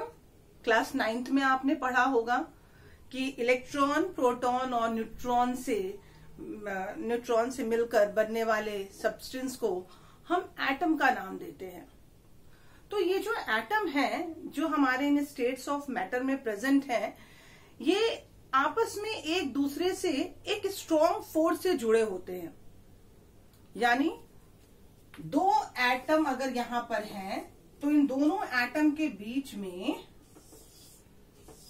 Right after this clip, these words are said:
एक force work करता है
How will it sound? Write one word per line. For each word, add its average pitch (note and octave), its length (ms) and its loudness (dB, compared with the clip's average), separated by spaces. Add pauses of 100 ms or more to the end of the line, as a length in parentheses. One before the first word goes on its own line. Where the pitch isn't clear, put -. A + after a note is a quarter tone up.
(1500)
एक F#4 200 -6
force F4 440 -2
work G#3+ 360 0
करता F#3 300 -8
है E3+ 260 -10